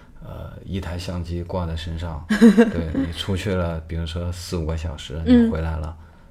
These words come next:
Speaker 1: 然后同样另外一位，呃，呃，可能经验丰富的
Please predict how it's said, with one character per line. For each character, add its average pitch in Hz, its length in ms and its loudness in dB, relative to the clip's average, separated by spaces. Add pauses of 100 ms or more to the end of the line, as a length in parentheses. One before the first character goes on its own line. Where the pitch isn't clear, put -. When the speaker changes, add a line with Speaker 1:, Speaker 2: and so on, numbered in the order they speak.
Speaker 1:
然 78 120 -10
后 76 440 -8
同 95 160 -4
样 113 240 2
另 117 140 -2
外 117 180 2
一 82 200 -2
位， 85 280 -2 (380)
呃， 80 260 -8 (520)
呃， 85 240 -10
可 - 100 -14
能 82 160 -4
经 90 180 -4
验 90 200 0
丰 98 200 -2
富 107 220 -4
的 78 180 -4